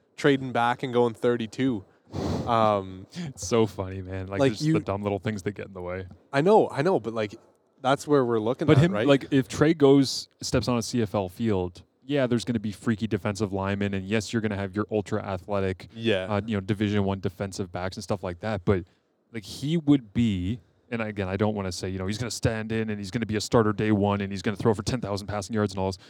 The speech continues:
Speaker 2: But what I do know is that if Trey Ford's on a field,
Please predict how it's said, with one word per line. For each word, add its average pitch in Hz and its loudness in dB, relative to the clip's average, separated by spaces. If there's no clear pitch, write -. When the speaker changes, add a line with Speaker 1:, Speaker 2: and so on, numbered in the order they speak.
Speaker 2:
But 131 2
what 117 2
I 101 0
do 110 2
know 98 2
is 90 -6
that 104 -2
if 101 -6
Trey 127 0
Ford's 147 -2
on 123 0
a 98 -4
field, 107 0